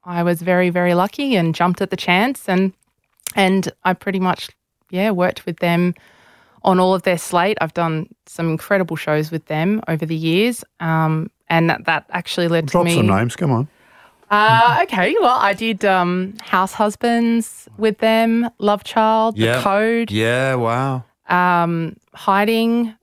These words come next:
Speaker 1: uh, The Wrong Girl, which was actually what led me to my job at ten.
Speaker 3: Ah.
Speaker 1: So I, um, I worked with Judy McCrossan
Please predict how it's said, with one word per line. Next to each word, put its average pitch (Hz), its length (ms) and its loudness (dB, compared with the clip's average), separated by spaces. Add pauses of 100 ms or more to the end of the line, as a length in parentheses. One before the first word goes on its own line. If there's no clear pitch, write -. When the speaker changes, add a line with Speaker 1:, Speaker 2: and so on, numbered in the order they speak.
(180)
Speaker 1:
uh, 175 240 2
The 175 140 -2
Wrong 185 220 0
Girl, 202 320 2
which 190 240 -4
was 170 160 -2
actually 165 340 -2
what 165 240 -2
led 165 200 -2
me 156 100 -4
to - 120 -12
my 160 120 -2
job 170 300 -2
at - 220 -4
ten. 370 320 -2
Speaker 3:
Ah. 170 1200 0
Speaker 1:
So 185 280 2
I, 175 400 2
um, 165 380 0
I 175 120 -2
worked 175 300 -4
with 165 120 -4
Judy 160 180 -2
McCrossan 160 800 -2